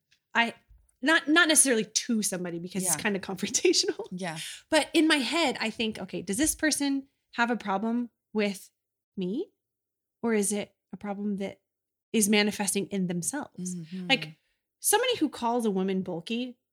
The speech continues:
Speaker 1: is that because you think that that's a, your perception of a woman is X, and, and I don't fit your perception of
Speaker 2: Mm.
Speaker 1: a woman. So you think I shouldn't be who I am. Well, that's a you problem.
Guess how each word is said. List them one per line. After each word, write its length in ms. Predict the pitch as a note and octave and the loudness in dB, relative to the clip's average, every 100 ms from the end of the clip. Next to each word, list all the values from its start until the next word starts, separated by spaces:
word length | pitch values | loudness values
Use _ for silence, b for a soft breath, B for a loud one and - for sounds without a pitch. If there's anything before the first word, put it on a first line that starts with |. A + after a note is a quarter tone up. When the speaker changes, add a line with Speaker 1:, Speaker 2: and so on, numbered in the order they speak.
| _ _ _ _ _ _ - | _ _ _ _ _ _ 0
Speaker 1:
is 100 | E4+ | 4
that 120 | C5+ | 4
because 360 | B4 F4 F4+ C4 | 2 4 2 2
you 320 | G#3 A#3+ D4 | 0 2 2
think 520 | D4 D4 C#4+ C#4 - _ _ | 0 -2 -2 -4 -12 _ _
that 160 | C4 A#3+ - _ _ C#4 | -2 -2 -4 _ _ -2
that's 180 | E4 | 0
a, 180 | C#4 G3 - | 0 -2 -4
your 280 | G#3 D#4+ G4 | 0 0 0
perception 600 | E4+ C#4+ C#4 - A3+ F#3 | -2 -2 -4 -4 -4 -2
of 140 | G3+ | -2
a 60 | G3+ | -2
woman 440 | G#3+ G#3+ G3 G3 | 0 0 -2 -2
is 360 | G#3 G3 F3+ - _ _ | -2 0 0 -6 _ _
X, 420 | D#3+ E3 - - - _ _ _ _ | -6 -6 -8 -10 -16 _ _ _ _
and, 380 | A#3 A#3+ G#3 G3 - - | 0 2 0 -4 -10 -4
and 160 | A#3 G#3 | -4 -2
I 440 | - B3+ F#3+ G#3+ G#3+ | 2 4 2 -2 -2
don't 260 | A3+ A3+ - | 0 0 0
fit 240 | B3 G#3+ | -2 0
your 160 | G#3+ G#3 | 0 0
perception 640 | G#3 F#3 F#3 - G3 F#3 - | 0 -4 -4 -4 -6 -6 -4
of 320 | G3+ F#3 - | -4 -4 -8
Speaker 2:
Mm. 220 | F#3+ E3+ D#3+ | -10 -10 -4
Speaker 1:
a 60 | G3 | -4
woman. 360 | F#3 E3+ G3+ - _ - | -4 -6 -10 -14 _ -4
So 460 | - A3+ G#3+ G#3 - _ _ | 0 2 0 -2 -10 _ _
you 180 | G#3+ C#4 | 2 2
think 220 | C#4+ B3 | 2 -2
I 100 | G#3+ | 0
shouldn't 500 | G3+ - C#4 B3+ G3 | 0 2 2 0 -2
be 320 | G#3+ A#3+ G3+ F#3+ | 0 0 0 -4
who 200 | - G#3 | -2 -2
I 140 | F3+ | 0
am. 400 | A#3+ G#3 D3+ F3+ _ _ _ _ | -2 -4 -6 -14 _ _ _ _
Well, 260 | F#3+ A3+ D#4 | -2 -2 -4
that's 180 | - C#4 | -6 -4
a 40 | |
you 180 | A#3+ A#3+ | 0 -2
problem. 500 | A3 E3 E3+ D#3 E3 | -2 -6 -8 -8 -10